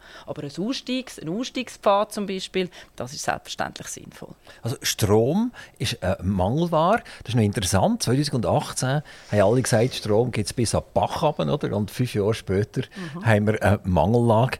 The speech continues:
Speaker 2: Das habe ich auch noch nicht begriffen, wieso etwas überhaupt kann passieren kann, wie man aus etwas, was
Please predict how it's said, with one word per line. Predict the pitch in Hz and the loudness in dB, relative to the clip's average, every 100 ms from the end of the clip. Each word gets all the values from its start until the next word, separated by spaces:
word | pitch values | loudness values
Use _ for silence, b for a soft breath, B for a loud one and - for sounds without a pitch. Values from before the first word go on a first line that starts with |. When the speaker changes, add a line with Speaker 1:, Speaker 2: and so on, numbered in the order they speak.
| B B | B B
Speaker 2:
Das | - - | -2 2
habe | 113 120 | 2 4
ich | |
auch | 101 113 | 4 4
noch | |
nicht | 117 | 4
begriffen, | 120 110 117 - | 2 4 2 2
wieso | 107 104 107 | 0 4 4
etwas | 113 90 | 2 -2
überhaupt | 90 90 - | 2 2 2
kann | 90 | 0
passieren | 85 - 85 101 | 0 2 2 2
kann, | - | 2
wie | 101 | 0
man | - 98 | 2 -2
aus | 95 - - | -2 -4 -4
etwas, | - 107 95 95 - | -4 -4 -2 -4 0
was | 98 | -2